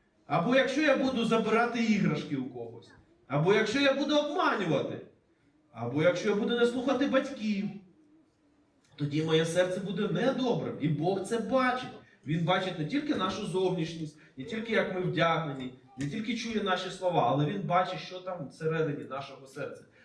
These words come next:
Тому давай будемо старатися, щоб наше серце, воно було добрим, воно було дійсно хорошим, воно було сповнене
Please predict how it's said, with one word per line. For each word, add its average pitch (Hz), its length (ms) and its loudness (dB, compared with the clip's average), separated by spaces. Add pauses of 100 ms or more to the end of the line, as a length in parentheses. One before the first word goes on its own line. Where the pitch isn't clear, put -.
(120)
Тому 202 280 0
давай 202 480 2 (120)
будемо 185 280 -2
старатися, 180 720 0
щоб 147 260 -2
наше 196 320 2
серце, 226 400 -2
воно 170 260 -4
було 208 260 -2
добрим, 254 420 -2
воно 156 260 -2
було 180 420 -4 (180)
дійсно 190 360 -4
хорошим, 214 640 2
воно 143 220 -2
було 175 220 -2
сповнене 202 640 -2